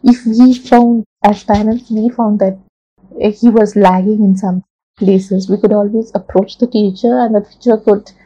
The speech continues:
she always got back to us with saying, "Maybe you could try this or that." We always had a lot of help from her.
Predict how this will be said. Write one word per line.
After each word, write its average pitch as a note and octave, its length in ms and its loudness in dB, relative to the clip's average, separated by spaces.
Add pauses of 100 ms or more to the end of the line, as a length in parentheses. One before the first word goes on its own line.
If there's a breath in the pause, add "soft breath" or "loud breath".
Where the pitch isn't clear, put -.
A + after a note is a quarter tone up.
she B3 260 0
always B3 380 0
got G#3+ 280 -6
back A#3 160 -6
to G3+ 240 -6
us A3 180 -4 (380)
with B3+ 140 -2
saying, A#3+ 200 2
"Maybe A#3 240 4
you B3 120 4
could A3 240 -2
try G3+ 300 0
this F#3+ 360 -2
or F3 180 -2
that." F3 380 0 (480)
We A3 100 -2
always C4 340 -2
had A#3+ 120 -2
a G#3 40 -2
lot F#3+ 240 0
of A3 120 0
help G#3 360 0
from F#3 260 -2
her. - 240 -2